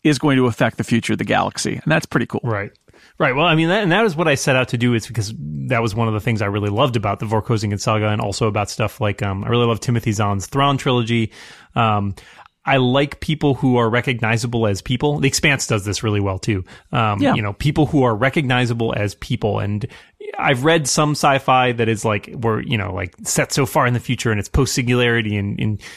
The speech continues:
Speaker 2: people aren't even human anymore, right? Like, and, and that's one type of thing, but it's not something that, uh, that speaks to me.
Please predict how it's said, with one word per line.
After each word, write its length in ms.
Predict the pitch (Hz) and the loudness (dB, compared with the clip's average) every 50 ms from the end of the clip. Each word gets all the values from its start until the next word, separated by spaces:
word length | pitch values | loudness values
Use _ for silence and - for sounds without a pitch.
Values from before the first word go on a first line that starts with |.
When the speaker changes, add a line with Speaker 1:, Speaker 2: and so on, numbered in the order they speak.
| - - - - | -20 -16 -6 -2
Speaker 2:
people 260 | - 165 - 143 127 | -2 0 2 2 2
aren't 220 | 127 123 123 123 | 4 4 4 2
even 220 | 120 110 113 113 104 | 2 2 0 0 -2
human 480 | - - - 156 175 170 147 127 117 | -2 -6 -2 0 2 2 2 2 2
anymore, 400 | 110 101 101 101 104 104 98 95 | 0 0 0 0 0 0 0 0
right? 200 | 98 110 123 123 | 0 0 0 0
Like, 200 | 110 104 107 - | 0 -2 -2 -2
and, 180 | - 131 120 - | 0 -2 -2 0
and 120 | - 143 139 | 2 2 2
that's 280 | 147 151 - - - - - - - _ _ _ _ _ _ - | 2 2 0 -2 -6 -6 -10 -20 -20 _ _ _ _ _ _ -6
one 480 | 156 147 147 151 165 165 170 175 175 | -4 -2 2 2 4 4 4 4 2
type 240 | - 160 160 151 - | 2 2 0 0 2
of 200 | 156 139 131 127 | 0 0 -2 -4
thing, 320 | - - - 147 135 135 | -6 -2 0 2 2 4
but 120 | 131 123 117 | 2 2 0
it's 160 | - - - | 0 0 0
not 220 | 127 120 123 - | 0 0 0 -2
something 440 | - - 127 117 - 127 120 117 113 | -2 -2 -2 0 0 0 2 2 2
that, 160 | 104 117 107 | 2 2 2
uh, 240 | 107 104 107 117 123 110 | 2 2 0 -2 -2 -2
that 140 | 107 98 - | -4 -2 -2
speaks 380 | - - - 139 120 - - - | -2 -2 -2 -2 -2 -2 -4 -2
to 100 | - 120 | -2 0
me. 420 | 104 104 110 117 143 175 180 _ | 0 2 0 2 0 0 -2 _